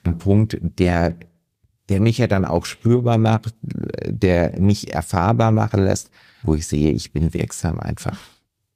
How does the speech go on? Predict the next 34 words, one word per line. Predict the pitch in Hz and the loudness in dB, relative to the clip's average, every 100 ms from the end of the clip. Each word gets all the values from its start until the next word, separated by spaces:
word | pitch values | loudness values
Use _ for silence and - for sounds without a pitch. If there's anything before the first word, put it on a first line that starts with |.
| _ _ _ _ _ | _ _ _ _ _
Das | 90 - | -6 -2
ja | 92 | 0
eigentlich | 92 104 - | 2 0 0
auch | |
eine | 98 98 | 0 0
coole | - 107 101 | 0 2 2
Sache | 90 90 107 | 2 0 0
ist, | 80 - - | -2 -4 -6
dass | - 85 | -4 0
man | 92 | 0
sich | 85 98 | 2 -2
sagt, | - 90 - | 0 -2 -2
ich | 95 101 | -4 -4
habe | - | -2
die | 90 | 0
Möglichkeit, | 90 90 - 113 - 98 | 4 2 0 -4 -2 0
auch | 80 92 | -2 0
mein | 85 82 | 2 2
Leben | 82 80 92 110 - _ _ _ _ _ | 2 2 4 2 0 _ _ _ _ _
ein | 92 | -12
Stück | - 101 | -4 -2
weit | 98 95 - | 0 0 0
mitzugestalten, | 135 - 101 73 - - 82 85 90 90 - - _ _ _ | -2 0 -2 -2 -2 0 2 2 0 -2 -6 -20 _ _ _
weil | - 95 | -2 0
ich | 90 110 | 0 0
auch | 98 95 | 0 0
wegkommen | 92 110 - _ _ 113 107 107 110 95 | 0 0 -6 _ _ 0 2 4 2 2
will | 92 107 | 2 2
von | - 98 | 0 0
diesem | 104 101 | 2 2
Gedanken, | 92 92 87 104 107 101 113 - _ _ _ | 0 0 0 2 2 0 -2 -10 _ _ _
ah, | 90 110 | 0 0
da | 107 | 0
ist | 90 104 - | 0 -2 -6